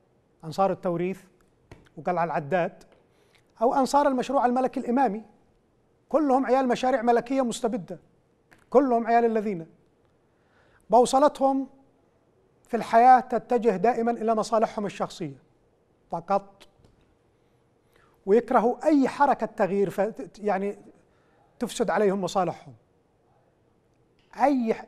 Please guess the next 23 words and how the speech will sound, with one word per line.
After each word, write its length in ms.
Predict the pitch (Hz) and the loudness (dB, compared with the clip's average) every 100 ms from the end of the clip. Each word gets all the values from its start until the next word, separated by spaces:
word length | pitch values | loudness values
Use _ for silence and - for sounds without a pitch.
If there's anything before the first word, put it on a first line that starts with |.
| - | -2
أي 400 | 247 233 196 185 - _ - | -2 0 -4 -8 -14 _ -12
تيار 400 | 190 180 240 220 | -8 2 4 4
يفكر 420 | 165 240 233 202 | 2 -6 -6 -10
في 80 | 165 | -10
التغيير 560 | 175 185 185 233 233 - _ _ _ _ _ | -6 -4 -2 -4 -4 -8 _ _ _ _ _
هذا 160 | 202 208 | 0 0
بالنسبة 380 | 214 226 - 208 | 0 -4 -4 0
لهم 180 | 220 | 0
تيار، 540 | - 202 220 208 170 170 | 0 0 2 2 0 -6
آه، 240 | 156 147 - _ _ _ _ _ - | -6 -10 -18 _ _ _ _ _ -20
سيء. 400 | - 233 208 156 - _ _ _ _ _ _ _ _ _ - | -2 0 0 -4 -10 _ _ _ _ _ _ _ _ _ -8
ولهذا 380 | 175 190 262 220 | 0 4 4 2
تجد 300 | 254 220 190 | -2 0 2
هذه 220 | 247 196 | 4 2
الفئة 280 | 170 269 247 | 0 -2 -2
هي 220 | 165 285 | 0 0
التي 260 | 247 - | 0 0
وقفت 300 | 240 240 226 | -2 0 -2
ضد 200 | 202 196 | 0 -4
ثورة 220 | 196 220 208 | 0 0 0
فبراير. 420 | 202 185 165 139 - _ _ _ _ _ _ _ _ _ | -4 -4 -6 -8 -20 _ _ _ _ _ _ _ _ _
ثورة 220 | 226 208 | 0 0
فبراير 680 | 170 180 151 202 285 269 262 | -2 -6 0 2 2 0 -4